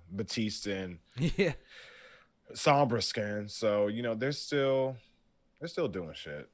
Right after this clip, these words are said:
Speaker 1: You know, I th-, I think it's gonna be all right. But, you know, if it's, they just need to fix a lot of shit, man. You know,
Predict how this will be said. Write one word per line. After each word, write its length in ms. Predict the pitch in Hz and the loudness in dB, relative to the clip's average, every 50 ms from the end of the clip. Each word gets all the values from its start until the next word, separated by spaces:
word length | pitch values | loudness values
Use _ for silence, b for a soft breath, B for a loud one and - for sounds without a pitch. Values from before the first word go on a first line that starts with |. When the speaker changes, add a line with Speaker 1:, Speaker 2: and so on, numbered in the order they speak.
| _ _ _ - | _ _ _ -12
Speaker 1:
You 140 | 110 120 113 | -8 -6 -4
know, 140 | 104 98 92 | -4 -4 -2
I 100 | 92 120 | -2 -2
th-, 180 | 123 - 104 95 | -2 -4 -4 -4
I 100 | 135 156 | -4 0
think 180 | 151 185 160 135 | 0 0 0 0
it's 100 | 113 - | -2 -4
gonna 160 | 104 95 87 | -6 -6 -6
be 120 | 87 82 73 | -6 -8 -6
all 60 | 69 | -6
right. 260 | 65 69 69 71 73 - 71 85 | -6 -6 -8 -8 -10 -14 -10 -6
But, 280 | 92 90 87 80 - - _ 82 - 107 | -6 -6 -6 -6 -10 -14 _ -20 -14 -10
you 100 | 117 113 | -6 -4
know, 200 | 104 98 95 95 | -4 -4 -4 -4
if 260 | 78 87 110 110 107 | -4 -4 -4 -4 -4
it's, 480 | 135 143 139 - - - - - - - _ _ _ _ _ _ _ _ _ _ _ _ _ _ | -4 -4 -4 -6 -10 -10 -12 -14 -16 -20 _ _ _ _ _ _ _ _ _ _ _ _ _ _
they 60 | - | -12
just 140 | - - - 196 | -8 -6 -4 -2
need 120 | 190 156 | 0 0
to 80 | 117 - | 0 -2
fix 320 | - - 107 101 - - | -4 -10 -8 -8 -8 -12
a 40 | 85 | -12
lot 240 | 80 87 92 95 82 | -12 -10 -10 -10 -10
of 60 | - | -10
shit, 460 | - - - - 95 104 107 - - | -10 -12 -10 -8 -8 -8 -8 -8 -12
man. 120 | 78 76 76 73 73 71 71 _ _ _ _ _ _ - | -18 -20 -20 -20 -20 -20 -20 _ _ _ _ _ _ -10
You 100 | 110 107 | -6 -6
know, 240 | 101 90 87 85 | -4 -4 -6 -6